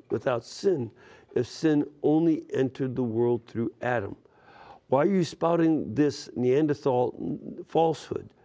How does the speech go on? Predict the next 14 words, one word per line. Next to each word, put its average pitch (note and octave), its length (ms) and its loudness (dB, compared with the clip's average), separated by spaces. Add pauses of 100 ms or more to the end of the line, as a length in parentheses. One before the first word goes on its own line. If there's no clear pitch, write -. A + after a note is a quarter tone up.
Stephen G3 640 0 (140)
in, A2+ 320 0 (180)
Stephen, D#3 460 2
Knoxville, D#3 540 -2
Tennessee. C#3 580 -6 (580)
Well, - 300 0 (200)
for - 160 -10
one C#4 220 2
thing, F#3 400 0 (400)
I D4+ 200 2
don't B3+ 300 -2
really G3 280 0
think F#3 260 -2
it's C3 220 -4